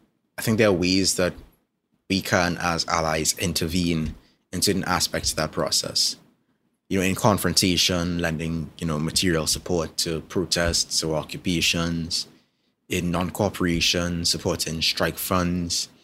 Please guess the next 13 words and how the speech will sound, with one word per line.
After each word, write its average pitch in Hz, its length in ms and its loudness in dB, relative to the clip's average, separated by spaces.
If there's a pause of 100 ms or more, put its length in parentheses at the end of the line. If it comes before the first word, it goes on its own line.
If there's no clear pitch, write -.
(540)
in 95 120 -4
prefiguration, 92 760 2
providing 82 320 2
resources. 85 1000 2 (1120)
You 127 100 2
don't 131 120 8
want 143 160 8
these 131 180 6
acts 95 260 4
of 104 80 4
solidarity 82 800 4
to 85 260 4
get 82 240 2